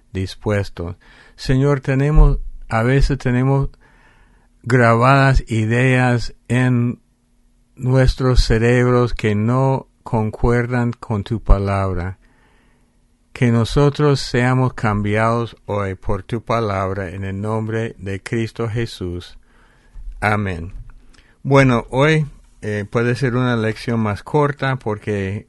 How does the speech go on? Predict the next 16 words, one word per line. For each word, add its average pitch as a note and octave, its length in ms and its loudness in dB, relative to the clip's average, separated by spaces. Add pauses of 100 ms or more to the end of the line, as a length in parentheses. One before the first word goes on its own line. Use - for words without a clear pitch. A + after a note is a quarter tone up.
(120)
vamos G#2 440 -4
a A2 60 -4
terminar G#2+ 640 -4
segunda A2 460 -4
de G#2 80 -4
Timoteo A2+ 720 -4
y G#2 80 -4
no G2+ 160 -4
quiero A#2 340 -2
entrar A#2+ 480 -4
en G#2+ 220 -6
Tito C#3+ 500 -6
hasta B2+ 480 -2
la G#2+ 180 -4
próxima A2+ 440 -4
lección. G2+ 580 -4